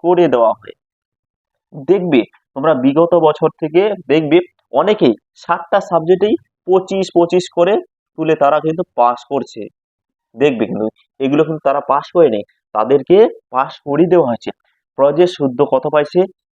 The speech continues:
চব্বিশ পাইছে, কেউ প্রজেক্ট শুদ্ধ বাইশ পাইছে, এক্সট্রা দুই নম্বর, তিন নম্বর, এরকম করে তাদেরকে করে নম্বর বাড়িয়ে তাদেরকে পঁচিশ করিয়ে পাস করে দেওয়া হয়েছে।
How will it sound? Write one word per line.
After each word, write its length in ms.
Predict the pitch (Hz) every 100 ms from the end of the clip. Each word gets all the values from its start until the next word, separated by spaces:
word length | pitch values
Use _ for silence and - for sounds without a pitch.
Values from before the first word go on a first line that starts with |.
| _
চব্বিশ 320 | 147 131 131 131
পাইছে, 280 | 131 123 131 131 - _ _
কেউ 80 | 117
প্রজেক্ট 380 | - 110 123 -
শুদ্ধ 180 | 135 131 107
বাইশ 220 | 104 123 -
পাইছে, 220 | 131 147 -
এক্সট্রা 360 | 127 - - 131
দুই 240 | 113 135 143
নম্বর, 360 | 135 131 131 127 127 _ _ _
তিন 120 | 127 131
নম্বর, 420 | 131 131 127 127 127 -
এরকম 300 | 135 131 139 135
করে 140 | 135 139
তাদেরকে 360 | 117 127 151 190 - _
করে 160 | 180
নম্বর 260 | 165 147 156
বাড়িয়ে 380 | 120 113 151 165 - _ _
তাদেরকে 320 | 123 127 165
পঁচিশ 420 | 165 127 120 147 -
করিয়ে 340 | - 120 139 208 - _ _
পাস 200 | 143 -
করে 200 | - 131
দেওয়া 200 | 113 107
হয়েছে। 220 | 101 -